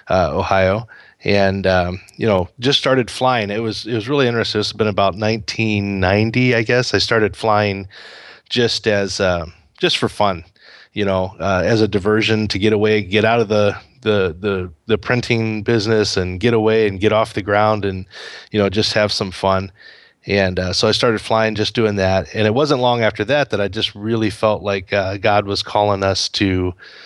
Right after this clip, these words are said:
you know, to do more, to do more with that. And, uh, so we ended up selling the printing business and, uh, moved into mission aviation, which wasn't without its bumps because, um,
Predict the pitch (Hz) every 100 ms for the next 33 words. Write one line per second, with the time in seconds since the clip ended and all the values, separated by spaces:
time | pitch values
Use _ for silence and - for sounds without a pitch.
0 | - - _ 110 104 92 90 - _ _
1 | - - 104 135 120 107 110 90 - -
2 | - 101 113 104 107 110 98 - 92 90
3 | 90 _ - - - - 98 95 95 92
4 | 90 90 - 107 104 113 107 107 - 117
5 | 123 120 104 - 117 117 123 120 151 147
6 | - 95 95 98 95 95 107 110 110 107
7 | 107 104 101 95 87 - 117 - 104 107
8 | 101 110 117 113 113 139 160 135 110 120
9 | 120 120 104 - 135 127 113 - 113 -
10 | 104 101 101 - - - - - - 110
11 | 104 101 90